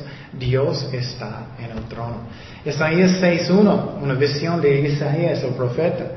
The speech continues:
"En el año que murió el rey Usías, vi yo al Señor sentado sobre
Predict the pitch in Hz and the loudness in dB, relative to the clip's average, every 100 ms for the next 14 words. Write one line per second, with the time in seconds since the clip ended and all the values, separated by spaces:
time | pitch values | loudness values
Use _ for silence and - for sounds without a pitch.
0 | - - - - - - - - 156 147 | -12 -16 -16 -18 -20 -20 -20 -6 0 4
1 | 139 160 196 214 214 165 143 160 127 139 | 6 6 6 6 4 2 2 2 4 4
2 | 151 127 123 123 139 165 - - 139 120 | 4 2 0 0 2 0 -2 -6 -6 -6
3 | - 208 156 113 160 - - - - 127 | -4 -2 -2 -2 -4 -8 -14 -18 -8 0
4 | 170 190 - 127 151 165 180 143 - 127 | 4 4 2 2 2 2 0 -2 -4 -4
5 | 123 139 180 180 - - 147 156 131 131 | -2 0 0 0 -2 -4 -4 -2 -2 -4
6 | - 143 143 143 143 | -2 0 2 2 0